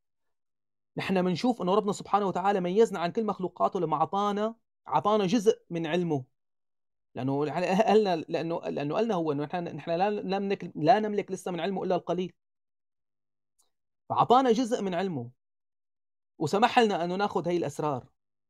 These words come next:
ونتحكم فيها بحيث إنه هي تسهلنا حياتنا. و-، وممتنين لإله لهذا ال-، لهذا الكلام، وعطانا هاي القدرة وهذا الإدراك وهذا الوعي و-،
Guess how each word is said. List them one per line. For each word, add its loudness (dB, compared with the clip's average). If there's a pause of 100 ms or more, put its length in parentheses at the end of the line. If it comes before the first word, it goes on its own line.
(300)
ونتحكم 0
فيها 2
بحيث -2
إنه -4
هي 4
تسهلنا -4
حياتنا. -2 (1080)
و-، 2
وممتنين 2
لإله 0
لهذا -2
ال-، -6
لهذا -4
الكلام، -6
وعطانا -2
هاي 0
القدرة 0
وهذا 2
الإدراك 0
وهذا -2
الوعي 0
و-، -8